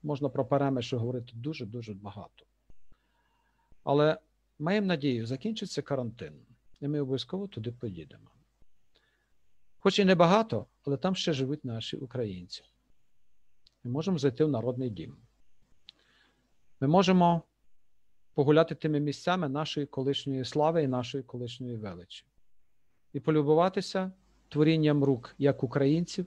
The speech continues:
так і наших сусідів-поляків. Польсько-українське порубіжжя повинно бути територією дружби і порозуміння, а не територією конфліктів. Дай Бог, щоб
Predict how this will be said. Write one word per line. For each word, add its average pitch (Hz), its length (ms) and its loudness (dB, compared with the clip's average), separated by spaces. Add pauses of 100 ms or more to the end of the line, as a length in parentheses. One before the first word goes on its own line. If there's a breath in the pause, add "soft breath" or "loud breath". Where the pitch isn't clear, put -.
(160)
так - 280 -4
і 143 60 -4
наших 127 340 -4
сусідів-поляків. 104 920 -10 (1000)
Польсько-українське 165 840 4
порубіжжя 156 760 2 (320)
повинно 160 320 4
бути 131 480 2 (1900)
територією 147 600 8
дружби 170 580 4 (460)
і 156 100 2
порозуміння, 110 920 2 (580)
а 135 140 2
не 139 120 0
територією 117 640 -2
конфліктів. - 600 -20 (1080)
Дай 202 140 6
Бог, 220 200 2
щоб 151 300 4